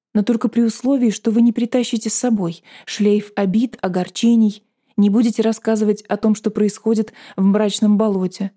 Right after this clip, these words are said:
жаловаться и делиться негативом. Перед тем, как встречаться с хорошими людьми, надо как следует вымыться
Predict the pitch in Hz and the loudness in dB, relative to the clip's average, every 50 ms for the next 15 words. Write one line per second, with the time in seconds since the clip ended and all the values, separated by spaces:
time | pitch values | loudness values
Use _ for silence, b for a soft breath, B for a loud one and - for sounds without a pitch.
0 | _ _ _ _ _ _ _ _ - 185 185 208 214 233 233 208 202 - - 196 | _ _ _ _ _ _ _ _ -4 -2 0 0 0 2 0 0 -2 -2 -2 -2
1 | 175 185 185 190 202 - - 196 196 190 214 208 208 - 185 180 175 170 - - | 0 0 0 -2 -2 0 0 0 2 2 2 0 -2 -4 -6 -6 -6 -8 -10 -12
2 | _ _ _ _ _ _ _ _ _ _ _ _ _ _ _ _ _ _ _ 208 | _ _ _ _ _ _ _ _ _ _ _ _ _ _ _ _ _ _ _ -2
3 | 196 202 196 - - 233 214 190 - 190 - - - 196 185 - - 214 214 214 | -2 -2 -2 0 0 0 0 0 -2 -6 -12 -8 -8 -8 -6 -4 -2 -2 -2 -4
4 | - - - - 190 202 202 202 - 190 185 185 185 180 185 202 214 240 294 294 | -6 -8 -6 -2 -2 -2 -2 -2 -2 -2 -2 0 -2 -2 0 2 2 2 0 -2
5 | _ _ _ _ _ _ - 190 185 202 220 247 254 247 - 208 202 - - - | _ _ _ _ _ _ -2 0 2 2 2 2 2 0 -2 -4 -6 -6 -4 -2
6 | 196 208 202 208 208 202 190 185 190 175 165 165 165 - - - - | 0 0 2 0 0 -2 -2 -2 -2 -2 -2 -4 -6 -8 -10 -10 -12